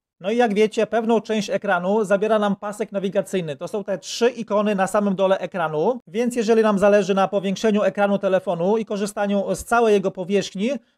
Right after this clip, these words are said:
musimy w tych ustawieniach zmienić na, e, nawigację systemową za pomocą gestów. Więc zaznaczamy tutaj gesty.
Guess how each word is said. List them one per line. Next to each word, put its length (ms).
musimy 320
w 40
tych 240
ustawieniach 760
zmienić 540
na, 280
e, 180
nawigację 560
systemową 640
za 200
pomocą 440
gestów. 400
Więc 160
zaznaczamy 480
tutaj 420
gesty. 580